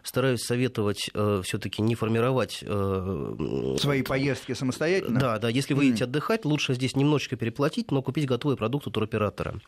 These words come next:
Speaker 1: в том числе через сеть, э, турагентств. Почему? Потому что в таком случае все претензии к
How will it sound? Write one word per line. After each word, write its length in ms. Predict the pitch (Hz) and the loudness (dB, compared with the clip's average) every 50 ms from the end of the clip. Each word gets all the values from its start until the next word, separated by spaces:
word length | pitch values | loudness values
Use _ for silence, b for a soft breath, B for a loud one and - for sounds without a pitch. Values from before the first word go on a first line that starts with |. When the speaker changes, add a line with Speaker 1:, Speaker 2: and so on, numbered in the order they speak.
| B B B B B B B | B B B B B B B
Speaker 1:
в 20 | - | -2
том 100 | - 127 | -2 0
числе 180 | 127 - 113 107 | 0 0 -2 -2
через 280 | - 113 104 104 - - | 0 0 0 0 0 -2
сеть, 260 | 120 110 - - - | -2 -2 -2 -4 -2
э, 100 | 80 87 90 | -2 -2 -2
турагентств. 560 | - 104 107 104 98 85 80 - - - - B B B B B B B B | 0 -2 -2 -2 -4 -6 -6 -8 -10 -16 -20 B B B B B B B B
Почему? 260 | - 110 - - 202 208 | -4 -2 2 2 2 2
Потому 280 | - - 127 131 156 | 2 2 2 2 2
что 180 | 151 - - 123 | 0 0 -2 -4
в 80 | - - | -2 -2
таком 320 | 151 147 - - 135 113 | -4 -4 -2 -2 -2 -2
случае 400 | - - 127 113 - - 110 98 | 0 0 0 0 0 0 0 -2
все 220 | - - - 147 | -2 -2 -2 -2
претензии 540 | 127 113 117 117 - 120 104 92 87 92 90 | 0 0 -2 0 0 0 0 0 -2 -4 -6
к 400 | - - - - 107 104 90 92 | -6 -6 -2 0 0 0 0 -2